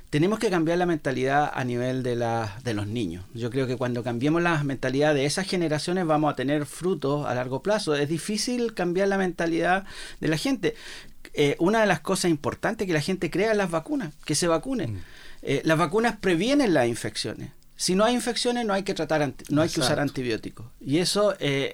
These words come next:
Speaker 1: es la mejor forma, digamos, de cuidar los antibióticos. Eh, que, que no se automediquen, que, que, que, eh, cumplan con los tratamientos en los horarios y en los tiempos que le indica el médico o el, o el,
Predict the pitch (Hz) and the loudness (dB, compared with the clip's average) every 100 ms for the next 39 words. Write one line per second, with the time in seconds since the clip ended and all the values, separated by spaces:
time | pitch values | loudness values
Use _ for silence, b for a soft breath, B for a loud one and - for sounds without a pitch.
0 | 127 139 151 156 139 - - - - 220 | -4 0 0 2 0 2 0 0 0 2
1 | 214 156 151 147 147 151 139 127 123 131 | 2 2 2 4 4 2 0 -2 0 0
2 | 139 139 131 - 139 143 - - - - | 0 -2 -4 -4 -2 -4 -6 -14 -16 -18
3 | B B B B 117 117 110 - 139 131 | B B B B 0 2 2 -2 -2 -2
4 | - 139 139 143 143 131 120 143 220 214 | -2 0 2 2 2 0 0 2 0 0
5 | 196 - B B B 131 127 120 - - | -2 -4 B B B 0 2 0 -2 -2
6 | 117 107 - - 110 107 101 - - - | 0 -2 -6 -4 -2 -2 -4 -6 -10 -8
7 | 107 - 151 151 156 135 127 117 110 120 | -6 -2 0 2 2 2 0 0 -2 -4
8 | 113 127 143 147 139 117 110 110 110 135 | 0 2 2 2 0 0 0 0 2 4
9 | 156 147 120 110 107 - 143 135 127 - | 4 2 2 -2 -4 -4 -2 -2 -4 -6
10 | 123 113 - 113 110 113 139 143 123 - | -6 -6 -6 -4 -2 -2 0 2 2 0
11 | B B B 117 107 143 202 165 156 170 | B B B -4 0 2 4 2 2 2
12 | 135 107 104 101 - 98 | 4 4 2 0 0 -2